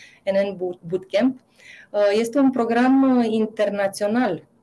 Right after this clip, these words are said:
de învățare accelerată, dedicat, uh, studenților și proaspeților absolvenți, cu scopul pregătirii lor pentru obținerea, um,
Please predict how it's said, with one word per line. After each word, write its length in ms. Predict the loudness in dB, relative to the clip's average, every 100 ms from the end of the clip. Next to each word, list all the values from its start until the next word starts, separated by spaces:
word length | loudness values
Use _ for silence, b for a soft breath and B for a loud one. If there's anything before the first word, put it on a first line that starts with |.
| -6
de 380 | -2 0 0 -2
învățare 420 | -4 -6 -4 -2
accelerată, 760 | -2 -4 -6 -6 -6 -6 -6 -6 _ B B B -4
dedicat, 580 | -4 -4 -4 -4 -2
uh, 180 | -2 0 -2
studenților 760 | -8 -6 -2 -2 -2 -2 0
și 300 | -2 -8 -10 -6
proaspeților 640 | -6 -6 -14 -12 -4 -2
absolvenți, 880 | -2 -8 -8 -6 -4 -6 -6 -8 -10 b b b b _
cu 380 | -2 0 2 0
scopul 520 | -2 -4 -2 0 0 -2
pregătirii 540 | -2 -4 -2 -2 0
lor 180 | -2 -2
pentru 760 | -2 -2 -2 -2 0 0 0
obținerea, 640 | -2 -6 -8 -4 -2 0 0
um, 760 | 0 -2 -2 -4 -8 -12 -14